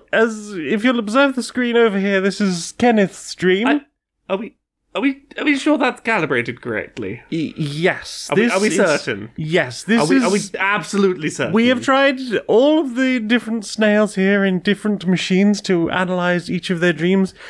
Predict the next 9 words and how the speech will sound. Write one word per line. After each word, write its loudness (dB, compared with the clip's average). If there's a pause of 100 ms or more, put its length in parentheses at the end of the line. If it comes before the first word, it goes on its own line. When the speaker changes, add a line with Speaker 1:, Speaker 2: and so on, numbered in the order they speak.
(240)
Speaker 1:
Kenneth 2 (300)
really 4
seems 2
to 4
have 4
a 2
thing 2
for, 2
um, 0